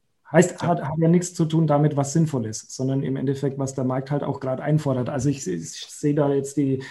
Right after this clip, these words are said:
Speaker 1: Verantwortung nicht nur bei den Herstellern, weil letztendlich die Hersteller natürlich das machen, ähm, was gefordert wird. Und heutzutage ist ja überhaupt kein Problem auszulesen, was auf Amazon die Bestseller sind, wie die verkauft werden, e-, et cetera, was da drin ist.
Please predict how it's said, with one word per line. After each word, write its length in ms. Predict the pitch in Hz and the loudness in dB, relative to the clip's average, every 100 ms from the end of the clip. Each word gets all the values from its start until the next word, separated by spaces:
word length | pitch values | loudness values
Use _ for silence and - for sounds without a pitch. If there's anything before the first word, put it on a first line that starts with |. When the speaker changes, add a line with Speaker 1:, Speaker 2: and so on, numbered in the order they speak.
| - | -18
Speaker 1:
Verantwortung 520 | - 139 147 151 151 147 | -10 -2 2 4 4 4
nicht 200 | 143 147 | 2 4
nur 200 | 170 175 | 4 4
bei 120 | 151 | 0
den 160 | 135 | 0
Herstellern, 500 | 123 160 - 175 175 | -2 -4 -2 -2 0
weil 120 | 156 135 | 0 0
letztendlich 440 | 135 135 139 147 | -2 -4 -4 -2
die 80 | 139 | -2
Hersteller 400 | 135 135 147 147 | -2 -2 2 2
natürlich 400 | 139 139 139 - | 0 -2 -4 -4
das 160 | 143 | -4
machen, 300 | 151 139 151 - - - _ | -2 0 -2 -2 -20 -20 _
ähm, 500 | 135 135 131 131 156 - | -2 0 2 0 -6 -12
was 440 | - - 131 - | -14 -6 -6 -6
gefordert 480 | 131 - 165 190 170 | -8 -2 0 0 0
wird. 160 | 185 | -2
Und 260 | 180 135 156 175 131 | 0 -2 -4 -8 -2
heutzutage 460 | 147 147 139 139 | -2 0 0 -2
ist 80 | 135 | 0
ja 80 | 143 | 0
überhaupt 240 | 135 139 | -2 -2
kein 120 | 143 | -6
Problem 380 | 139 139 139 143 | -2 0 2 0
auszulesen, 640 | 139 139 - 139 139 143 131 | 0 -4 -2 0 0 2 -2
was 160 | 131 | -2
auf 160 | 139 - | -4 -4
Amazon 540 | 127 131 131 139 143 | -4 -4 -4 -2 -2
die 80 | 131 | -2
Bestseller 480 | 147 147 - 143 147 | -4 -6 -4 -2 -2
sind, 420 | 147 139 135 135 | 0 -2 -2 -4
wie 80 | 139 | -2
die 100 | 139 | -2
verkauft 460 | 135 127 147 143 | -4 -4 -4 -4
werden, 300 | 143 139 139 - | -2 0 0 -2
e-, 220 | - - | -6 -6
et 120 | 139 | -6
cetera, 360 | - 135 151 151 - - | -6 -2 -2 -2 -12 -8
was 200 | 139 139 | -4 -4
da 120 | 131 | -4
drin 240 | 120 135 156 | -2 0 0
ist. 180 | 180 | -2